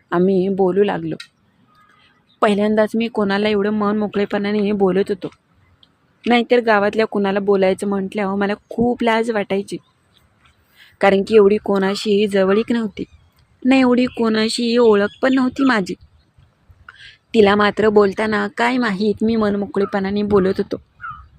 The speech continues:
गावामध्ये तरी मोजकीच माणसं होती. मी त्यांना त्यांचं नाव विचारलं. त्यावेळेस तिने तिचं नाव शोभा म्हणून सांगितलं. ती म्हटली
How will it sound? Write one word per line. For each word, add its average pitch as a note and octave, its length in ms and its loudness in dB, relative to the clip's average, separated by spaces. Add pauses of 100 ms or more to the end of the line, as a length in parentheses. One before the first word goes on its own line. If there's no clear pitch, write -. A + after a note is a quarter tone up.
(1160)
गावामध्ये A3+ 600 4 (100)
तरी A3 120 0
मोजकीच G#3+ 480 -4
माणसं G3+ 360 -2
होती. G#3 240 -4 (320)
मी G#3 180 2
त्यांना F#3 460 0
त्यांचं F3+ 580 -2
नाव F3+ 240 0
विचारलं. G#3 480 -2 (720)
त्यावेळेस A3+ 400 2
तिने A3 300 2 (100)
तिचं G3+ 300 -2
नाव G3+ 360 0
शोभा G3 440 0
म्हणून G#3 380 -2
सांगितलं. F3+ 520 -6 (960)
ती A#3 100 2
म्हटली A3 540 2